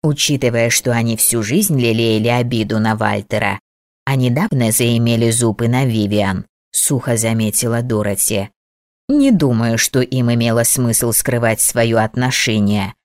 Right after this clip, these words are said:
А излагая всё на чистоту, они могли использовать реверсивную психологию". "Верно", согласилась я.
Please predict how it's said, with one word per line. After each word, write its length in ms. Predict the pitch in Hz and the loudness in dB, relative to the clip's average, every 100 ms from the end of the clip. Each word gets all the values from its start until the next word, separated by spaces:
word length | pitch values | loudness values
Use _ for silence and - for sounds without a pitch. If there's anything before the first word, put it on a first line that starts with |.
| _ _ _ _ _ | _ _ _ _ _
А 200 | 127 123 | -2 0
излагая 580 | 117 117 113 135 202 113 | 0 0 0 0 0 0
всё 220 | - 117 | -2 0
на 120 | 110 | -2
чистоту, 760 | 110 120 110 - 120 - 110 98 - _ _ _ | -2 -2 -2 -2 -2 0 -2 -2 -8 _ _ _
они 220 | 254 277 | -2 2
могли 340 | 147 117 117 113 | 2 2 0 0
использовать 680 | - 123 120 117 113 110 | 0 0 0 2 0 0
реверсивную 760 | 120 113 117 - 120 110 110 110 | 0 0 0 0 0 0 0 0
психологию". 1040 | - - 113 127 123 107 101 101 95 95 - _ _ _ _ _ _ _ | 0 -4 -2 -2 0 0 0 -2 -2 -4 -10 _ _ _ _ _ _ _
"Верно", 680 | 208 208 151 117 113 113 113 _ _ | 0 2 2 0 0 -2 -4 _ _
согласилась 880 | - - 139 123 120 - 120 117 - | -4 -2 0 0 0 0 0 0 0
я. 280 | 117 107 | 0 -4